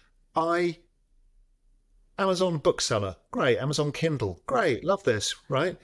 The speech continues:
Now it's worth more than every other bookseller in the world added together. This is stupid. This is insanity. Uh, uh, trading at a P of eight hundred, this is ridiculous. I'm a macro guy. This is the most ridiculous thing. I wanna short it, short it, short.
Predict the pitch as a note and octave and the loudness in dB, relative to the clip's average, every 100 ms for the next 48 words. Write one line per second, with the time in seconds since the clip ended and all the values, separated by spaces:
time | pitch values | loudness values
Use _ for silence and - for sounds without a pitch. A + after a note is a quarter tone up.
0 | _ _ _ _ C#3 E3 E3+ - D#3 D#3+ | _ _ _ _ -2 0 0 0 0 2
1 | D#3+ D3+ D3 C#3 D#3 C#3 B2+ D3 - C#3 | 0 2 0 2 0 0 0 0 2 2
2 | C3 C3 C3+ - C3 B2+ - C#3 A#2+ A#2 | 2 2 0 0 -4 -2 -2 -2 -2 -2
3 | C3+ A2 - - G3 E3 C3 - A#2 A#2+ | -2 0 -2 0 -2 -2 -2 -2 -2 -2
4 | - - F#3+ F3 - E3+ D#3 - - - | 0 0 0 -2 -2 0 -2 -6 -20 -20
5 | _ _ - - C#3 C3 - F3 E3 D3 | _ _ -10 -2 -2 0 2 2 2 0
6 | B2 - E3 D3+ C3+ B2+ A2 E3+ F3+ E3 | -4 -2 4 6 6 4 0 0 0 0
7 | C3+ A2+ A2+ A2+ A3 - F#3 F3 E3 - | -2 -4 -4 0 0 2 2 2 0 -4
8 | - - A3 F#3 F3 - E3 D#3+ D#3 D3 | -8 -2 0 2 0 0 0 2 0 0
9 | B2 C3 C#3 C#3+ C3 F#3+ E3+ - F3 C#3+ | -2 -2 -2 -2 -2 -2 -2 0 2 4
10 | A#2+ - - F#3 E3+ F#3 - - F3+ E3 | 4 2 2 2 2 0 0 0 0 0
11 | E3+ - - | -2 0 0